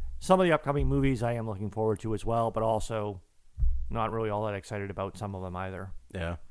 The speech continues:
Speaker 2: I, I think at this point, if I wasn't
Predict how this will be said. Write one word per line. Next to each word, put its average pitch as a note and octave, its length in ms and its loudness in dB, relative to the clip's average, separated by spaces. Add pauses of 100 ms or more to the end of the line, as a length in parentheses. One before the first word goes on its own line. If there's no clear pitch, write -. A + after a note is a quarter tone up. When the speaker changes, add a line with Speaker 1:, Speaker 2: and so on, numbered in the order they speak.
(340)
Speaker 2:
I, B2+ 300 2
I B2 40 6
think C3+ 200 2
at G#2+ 100 -2
this A2 200 0
point, A#2 280 2
if G#2 120 -2
I G2+ 100 6
wasn't G2+ 480 2